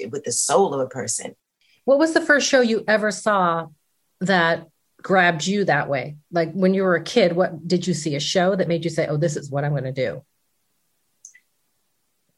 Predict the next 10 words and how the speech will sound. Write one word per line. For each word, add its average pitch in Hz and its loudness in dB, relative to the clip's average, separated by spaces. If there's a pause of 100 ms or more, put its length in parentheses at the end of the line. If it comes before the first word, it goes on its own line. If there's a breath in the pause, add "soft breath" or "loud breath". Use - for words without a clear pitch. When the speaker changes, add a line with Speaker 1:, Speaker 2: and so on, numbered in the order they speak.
(240)
Speaker 1:
Um, 233 2
I've 277 2
been 269 0
performing 185 -2
since 170 -4
I 147 2
was 139 -2
six 156 -4
years 139 -4
old. - -6